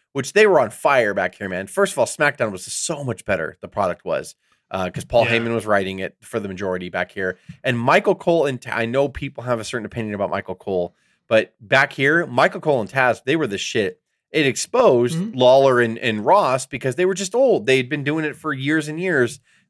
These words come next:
Speaker 1: all through the Attitude Era, you know, even a little before that. Um, so we just,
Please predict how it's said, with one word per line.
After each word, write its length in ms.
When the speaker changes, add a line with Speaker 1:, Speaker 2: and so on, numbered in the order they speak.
Speaker 1:
all 260
through 180
the 120
Attitude 280
Era, 320
you 140
know, 260
even 300
a 60
little 180
before 320
that. 280
Um, 400
so 160
we 140
just, 220